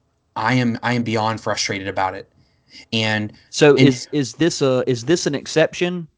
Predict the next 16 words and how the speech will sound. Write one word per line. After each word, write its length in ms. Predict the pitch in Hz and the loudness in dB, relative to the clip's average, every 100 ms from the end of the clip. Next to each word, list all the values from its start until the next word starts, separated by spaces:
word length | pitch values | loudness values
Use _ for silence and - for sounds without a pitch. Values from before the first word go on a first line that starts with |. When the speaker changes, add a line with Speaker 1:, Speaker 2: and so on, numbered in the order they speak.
| - 123 | -10 -4
Speaker 2:
because 360 | 117 135 117 | -2 0 0
it's 180 | 120 - | -2 -2
covid 520 | - 170 185 202 202 - _ - | 0 0 2 2 0 -6 _ -6
and 160 | 117 | -4
we're 100 | 117 | -2
trying 320 | 110 127 123 120 | -2 -2 -2 -2
to, 40 | |
you 100 | 120 | -2
know, 160 | 120 117 | -2 -2
to, 240 | 117 110 | -2 -4
to 380 | - 110 104 101 - | -4 -4 -4 -8 -2
pump 220 | 131 123 | 0 2
up 140 | 131 110 | 0 -2
the 80 | 110 | -4
money, 340 | 139 190 185 | -2 -4 -4
or 480 | 139 127 120 117 110 | -2 0 0 -2 -4